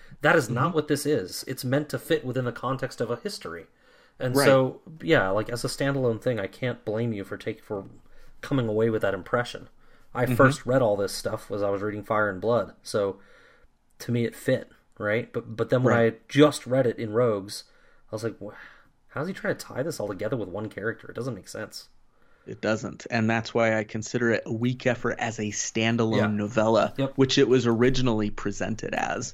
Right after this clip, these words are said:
Speaker 1: Yes.
Speaker 2: And so in the context of us covering the Rogue Prince, that's, that's where my opinion falls. I, I arrived at the same conclusion without knowing any backstory or knowing Gurm's thoughts, but I arrived at the same conclusion as you did, that perhaps it was George just being like,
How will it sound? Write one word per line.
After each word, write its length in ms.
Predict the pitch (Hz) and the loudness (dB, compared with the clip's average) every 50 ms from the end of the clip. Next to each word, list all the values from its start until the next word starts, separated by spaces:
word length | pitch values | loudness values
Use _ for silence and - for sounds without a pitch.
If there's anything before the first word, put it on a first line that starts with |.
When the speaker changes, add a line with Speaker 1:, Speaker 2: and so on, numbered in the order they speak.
| - - | -8 -6
Speaker 1:
Yes. 340 | 135 113 98 - - - - | -4 -4 -4 -6 -10 -16 -10
Speaker 2:
And 280 | - 104 104 101 104 104 | -6 -4 -2 -2 -2 -2
so 240 | - - 110 107 107 | 2 4 4 6 6
in 100 | 107 107 | 4 4
the 80 | 107 | 2
context 540 | 104 - 110 113 113 110 - 107 - - - | 0 0 0 0 0 0 -2 -4 -4 -4 -6
of 120 | 107 101 107 | -4 -2 -2
us 160 | 104 - - | -2 -2 -4
covering 420 | - - 117 107 - 107 101 101 | -4 -4 -4 -2 -2 -2 -2 -2
the 140 | 101 - 107 | 0 0 0
Rogue 380 | 101 104 104 104 104 104 - - | 2 4 4 4 4 2 -2 -4
Prince, 520 | - - 113 110 107 104 - - - - - _ - - - - _ _ _ | -2 0 2 2 0 0 -4 -8 -10 -12 -14 _ -20 -20 -20 -20 _ _ _
that's, 500 | - 110 104 104 - - - - - - _ | -2 -2 -2 -2 -4 -4 -6 -6 -8 -8 _
that's 240 | - 113 107 - - | -2 -2 -2 -2 -2
where 100 | 107 104 | -2 0
my 180 | 104 104 101 | 0 2 0
opinion 360 | 104 101 - - 107 107 107 104 | 0 -2 -2 -2 0 0 0 0
falls. 260 | - 113 107 110 - - | 2 2 2 2 2 2
I, 320 | 123 131 135 135 135 135 - - | 2 2 2 2 0 -2 -8 -12
I 380 | - - 113 117 120 120 120 117 120 - - - | -6 -2 -2 0 0 0 -2 -4 -6 -10 -12 -10
arrived 480 | - 123 120 110 110 113 110 110 - - | -8 -6 -2 0 0 0 0 0 -2 -6
at 100 | 104 - | -8 -8
the 80 | - 113 | -10 -10
same 320 | - - 113 113 113 113 | -6 -4 -2 -2 -2 -2
conclusion 580 | 113 - 120 113 - - 117 117 117 - 123 120 | -2 -2 -4 -4 0 2 2 2 2 2 2 2
without 400 | 117 117 - - - 147 147 - | 2 2 2 2 2 2 2 2
knowing 320 | 160 160 160 165 165 160 | 2 4 4 6 4 4
any 160 | 170 175 185 | 4 4 4
backstory 600 | 185 175 165 165 160 156 - - - 160 156 156 151 | 4 4 4 4 2 0 -2 -4 -4 -2 0 0 2
or 100 | 139 127 | 2 0
knowing 360 | 120 120 123 135 139 143 139 | 0 0 0 0 0 0 -2
Gurm's 340 | 143 143 143 147 147 - - | -2 -2 -2 -2 -2 -2 0
thoughts, 480 | - 135 127 120 117 123 - - - - - - - - - _ _ | 2 4 4 4 2 0 -2 -8 -10 -12 -16 -20 -20 -20 -20 _ _
but 80 | - 117 | 2 4
I 120 | 117 117 | 4 6
arrived 360 | 120 120 123 123 120 120 120 | 6 6 6 6 6 4 2
at 80 | 123 - | -2 -6
the 60 | - | -8
same 240 | - - 120 120 120 | -6 -4 -4 -2 -2
conclusion 520 | 117 - 120 110 - 127 120 117 113 120 117 | -4 -4 -6 -2 0 2 2 2 2 0 -2
as 120 | 110 107 | 0 2
you 100 | 113 117 113 | 2 2 4
did, 240 | 113 107 104 92 | 4 2 2 2
that 280 | - 101 101 - - - | 2 0 0 0 -2 -4
perhaps 560 | - - 113 110 117 117 113 113 - - - | -2 0 0 2 2 2 2 0 0 -2 -2
it 100 | 110 - | -2 -2
was 280 | - 107 113 107 - - | 0 -2 -4 -4 -4 -4
George 340 | - 117 113 110 110 104 - | 0 2 4 4 2 2 -2
just 160 | 110 - - | -6 -6 -4
being 200 | - 110 107 107 | -2 0 2 2
like, 300 | 110 107 101 95 - | 2 2 2 0 -4